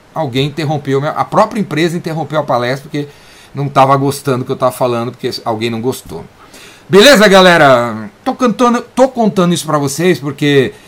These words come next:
por mais que a gente ache que a gente é o top e vocês vão escutar os gurus dizendo pra vocês, vocês têm que mostrar sua barriga tanquinho, você tem que mostrar o seu carro, você tem que mostrar o seu helicóptero, você tem que mostrar a sua empresa, você tem que mostrar seus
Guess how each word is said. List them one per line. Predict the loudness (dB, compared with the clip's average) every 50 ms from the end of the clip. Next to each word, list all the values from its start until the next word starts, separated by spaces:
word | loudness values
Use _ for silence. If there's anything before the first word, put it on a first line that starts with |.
| -20 -20 _
por | -6 -4 0
mais | 2 4 6 6 4 4 0 -2 -4
que | -4 -2
a | -2
gente | -2 -2 -4 -4 -6 -2 0
ache | 2 2 2 2 0 -4
que | -8 -8
a | -10
gente | -10 -8 -10
é | -10
o | -12
top | -8 -4 0 2 2 2 0 -2 -6 -6
e | -6 -6 -6 -4
vocês | -6 -6 -4 -4 -4 -2
vão | -2 -4
escutar | -4 -6 -8 -6 -2 -2 -2
os | -2 -2
gurus | -2 -2 0 0 0 0
dizendo | 0 -2 -2 -2
pra | -2 -4
vocês, | -6 -6 -6 -6 -6 -6 -6 -8
vocês | -12 -14 -12
têm | -12 -10
que | -10 -10 -12 -12 -14 -20 -20 -20 -18 -10
mostrar | -8 -8 -6 -4 -4 -4 -4
sua | -2 -4 -2
barriga | 0 0 0 2 0 -2 -2 -4
tanquinho, | -6 -8 -8 -6 -4 -2 -2 0 0
você | -2 -2 -4 -4 -6
tem | -6 -6 -8
que | -8
mostrar | -8 -6 -4 -6 -6
o | -4
seu | -6 -10 -12
carro, | -4 0 2 2 2 2 0 -4
você | -8 -10
tem | -10 -10
que | -10
mostrar | -10 -8 -8 -8
o | -6
seu | -4 -4 -4
helicóptero, | -4 -4 -2 0 2 2 2 0 -4 -8 -10 -8
você | -10 -10
tem | -10 -8
que | -8
mostrar | -8 -8 -6 -8
a | -8
sua | -8 -10
empresa, | -12 -8 -4 -2 0 0 -2 -2 -6 -10 -14 -18 -20 -20
você | -10 -8
tem | -6 -6
que | -6
mostrar | -6 -6 -6 -6 -6
seus | -6 -6 -6 -6 -8